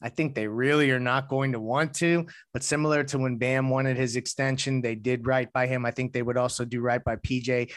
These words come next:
provided that it didn't hinder any larger transaction that we don't know about yet.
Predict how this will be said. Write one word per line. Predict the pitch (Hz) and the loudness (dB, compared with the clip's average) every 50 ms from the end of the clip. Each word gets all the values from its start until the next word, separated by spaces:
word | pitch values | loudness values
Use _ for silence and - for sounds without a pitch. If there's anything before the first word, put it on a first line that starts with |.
| - - | -18 -10
provided | - - 135 131 151 156 160 151 143 139 | -6 -4 0 2 2 4 4 2 2 0
that | 139 131 | 0 -2
it | 135 135 | -2 -2
didn't | 135 139 131 131 123 | -2 -2 0 0 -2
hinder | 104 123 139 143 135 135 131 | -2 -4 -4 -2 0 0 0
any | 131 127 127 123 110 120 | 2 0 0 -2 -4 -4
larger | 131 120 127 135 139 143 131 127 127 | -2 0 2 2 2 2 0 -2 -4
transaction | 113 - - 131 123 120 117 123 123 120 - - - 117 117 | -6 -4 -4 -4 -4 -2 0 0 0 0 0 -2 -6 -4 -4
that | 117 - - _ _ _ _ _ _ | -6 -6 -8 _ _ _ _ _ _
we | 117 120 120 | -8 -6 -4
don't | 123 117 120 - - | -4 -4 -4 -6 -2
know | 120 143 147 143 | 0 2 2 2
about | 135 123 113 110 101 | 2 0 -2 -2 -4
yet. | 101 110 110 101 - | -6 -6 -6 -6 -6